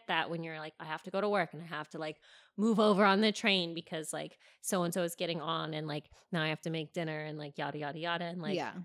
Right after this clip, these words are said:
Speaker 1: it just feels
Speaker 2: It disrupts the system.
Speaker 1: It does. It
Speaker 2: Yeah.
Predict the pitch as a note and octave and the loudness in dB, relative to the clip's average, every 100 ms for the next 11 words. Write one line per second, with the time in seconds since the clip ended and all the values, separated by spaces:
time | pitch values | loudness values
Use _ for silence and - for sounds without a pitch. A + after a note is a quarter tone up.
0 | - G3 - F3+ E3 - - - _ - | -8 -10 -8 -6 -6 -6 -8 -14 _ -14
1 | E3 D#3 D3+ C#3+ C#3+ - - - _ _ | -8 -6 -4 -6 -8 -8 -10 -14 _ _
2 | - G#3 E3 - F#3 - F#3 - A#3+ - | -4 -2 -2 0 0 0 -2 0 0 0
3 | - - G3 - E4 G#4 A#3 F3 G#3 A#3 | -8 -8 -4 0 4 6 6 2 4 6